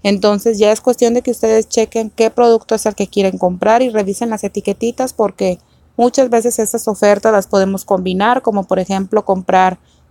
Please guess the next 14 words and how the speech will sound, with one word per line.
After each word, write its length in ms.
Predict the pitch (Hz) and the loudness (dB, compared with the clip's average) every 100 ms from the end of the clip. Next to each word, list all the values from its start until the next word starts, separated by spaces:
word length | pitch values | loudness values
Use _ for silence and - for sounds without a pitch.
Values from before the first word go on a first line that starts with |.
| - | -4
una 240 | 208 220 | 0 2
de 100 | 226 | 2
Maybelline 640 | 220 220 233 226 233 240 254 | 2 2 2 2 0 0 -2
y 140 | 202 | -4
una 200 | 202 202 | 0 0
de 140 | 185 180 | 2 2
L'Oreal 540 | 175 190 226 240 233 | 2 4 4 4 2
o 60 | 185 | 0
una 260 | 196 196 | 0 -2
de 80 | 185 | -4
Covergirl 580 | - 220 226 220 226 226 | 2 2 2 2 0 0
y 160 | 208 196 | 0 -2
una 240 | 190 185 | 0 0
de, 280 | 180 175 170 | 2 2 2